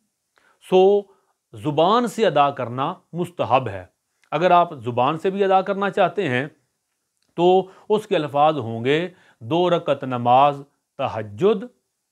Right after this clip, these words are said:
बंदगी अल्लाह रब्बुल इज़्ज़त की, सुन्नत हुजूर सल्लल्लाहु ताला अलैहि वसल्लम की, मुँह तरफ काबा शरीफ,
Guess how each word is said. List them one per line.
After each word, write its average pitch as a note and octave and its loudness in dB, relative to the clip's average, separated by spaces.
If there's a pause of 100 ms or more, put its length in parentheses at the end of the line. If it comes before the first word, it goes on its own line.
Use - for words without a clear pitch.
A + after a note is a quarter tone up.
बंदगी D#3+ -4
अल्लाह C3 0
रब्बुल A2+ -8
इज़्ज़त E3 -6
की, F3 -8 (280)
सुन्नत G3+ 2
हुजूर C3 -2
सल्लल्लाहु B2 -2
ताला A#2+ -4
अलैहि A#2 -8
वसल्लम A#2+ -6
की, C3+ -6 (400)
मुँह E3 -6
तरफ C3 -2
काबा D3 2
शरीफ, C#3 -6